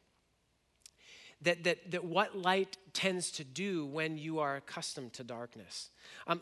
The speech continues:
verse three, he goes on, he says, "You have multiplied the nation, you have increased its joy. They have rejoiced before you as with joy at the harvest,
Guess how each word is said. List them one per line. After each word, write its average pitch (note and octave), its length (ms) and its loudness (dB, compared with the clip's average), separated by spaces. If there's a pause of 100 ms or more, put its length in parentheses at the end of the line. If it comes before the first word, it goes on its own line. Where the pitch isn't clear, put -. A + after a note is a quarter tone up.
(300)
verse A3 200 8
three, F#3 300 4 (1400)
he F3+ 100 -2
goes F#3 160 6
on, E3+ 140 4
he E3 60 -2
says, D#3 280 0
"You G3 80 6
have F3 80 4
multiplied F#3 640 6
the E3 80 -2
nation, E3+ 360 2
you D3+ 120 -2
have D3 100 -4
increased E3 380 -2
its C#3 120 -6
joy. D#3 360 2
They D#3 100 4
have C#3 140 2
rejoiced D3 580 0
before F3 380 -2
you E3 160 2
as C#3 120 -2
with C#3 220 -6 (300)
joy F3+ 420 6
at A3+ 120 4
the F3 60 2
harvest, E3+ 840 -2